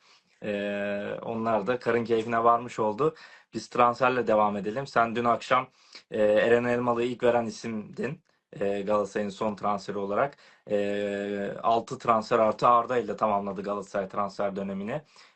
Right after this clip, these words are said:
E, sen nasıl yorumlarsın? Okan Hoca'nın, e, bütün istekleri oldu mu? Takım tamamlandı mı? Eksikler tamamlandı mı?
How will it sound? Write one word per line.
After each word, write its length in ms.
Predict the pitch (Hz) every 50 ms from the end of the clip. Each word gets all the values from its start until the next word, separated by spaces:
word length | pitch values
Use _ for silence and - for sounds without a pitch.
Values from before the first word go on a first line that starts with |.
| _ -
E, 600 | 107 107 104 104 101 101 101 101 104 104 104 104 98 -
sen 220 | - 135 139 143
nasıl 220 | 135 131 - 131
yorumlarsın? 500 | 117 110 110 110 107 107 101 - - 113
Okan 260 | 104 104 - - 117 113
Hoca'nın, 520 | 113 113 104 117 117 117 117 113 113 - _ _ _ _ _ _ -
e, 280 | 107 104 104 107 104 101
bütün 420 | 110 - 127 127 123 120 - - -
istekleri 680 | 123 - - - 117 110 - - 113 113 120 123 123 - -
oldu 340 | 120 117 117 117 113 120 113
mu? 220 | 110 98 92 - _ _ _ _ _ _ _ _ _ -
Takım 300 | - 107 - 120 117 104
tamamlandı 580 | 110 104 107 107 107 107 110 107 107 110 107
mı? 80 | 101 98
Eksikler 460 | 95 - - - _ - 107 107 -
tamamlandı 520 | 104 101 101 101 101 101 101 98 98 98
mı? 200 | 95 90 87 90